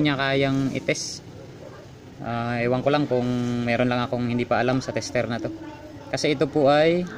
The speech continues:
seventy-eight oh nine, regulator po ng nine volt. Ah, bali, dalawa na po ang tinest kong ganito. Ah, sana may makapag,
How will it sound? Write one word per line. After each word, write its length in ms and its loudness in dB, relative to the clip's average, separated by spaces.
seventy-eight 560 0
oh 160 4
nine, 320 2
regulator 480 0
po 160 -2
ng 160 2
nine 240 2
volt. 140 0
Ah, 160 2
bali, 220 4
dalawa 260 6
na 80 2
po 80 4
ang 80 6
tinest 380 2
kong 100 2
ganito. 320 2
Ah, 540 -2
sana 180 2
may 160 4
makapag, 340 2